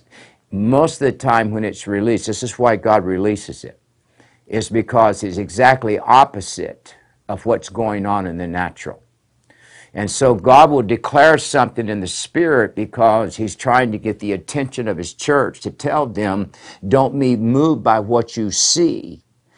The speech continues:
because I'm declaring something that is not, that is going to be." And so you gotta receive it by faith.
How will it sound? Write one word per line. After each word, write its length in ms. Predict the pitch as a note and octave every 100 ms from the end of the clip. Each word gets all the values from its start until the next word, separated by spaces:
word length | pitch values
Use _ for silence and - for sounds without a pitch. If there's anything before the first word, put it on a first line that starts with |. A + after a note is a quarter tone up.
| _
because 440 | - A2 C#3 B2 A2+
I'm 240 | A#2+ A#2
declaring 680 | G#2 - - E3 E3 C#3 A2
something 600 | - B2+ G#2+ - G#2+ F#2
that 200 | G2+ G2
is 360 | B2+ E3+ C#3+ G#2+
not, 440 | G#2+ G2+ F#2+ F2+ -
that 320 | A2+ G#2+ -
is 260 | D3 A#2+ G2
going 460 | A#2+ B2+ A#2+ G#2+
to 120 | A2 G2+
be." 380 | C#3+ D#3 G2+
And 160 | F#2+ G2+
so 400 | - A#2+ A2 - - - -
you 180 | A2 B2
gotta 360 | A#2+ D3 C#3+ B2+
receive 640 | A#2 B2+ - - G#3 G3
it 200 | D3+ -
by 200 | A#2 C#3+
faith. 680 | - - G3+ - - -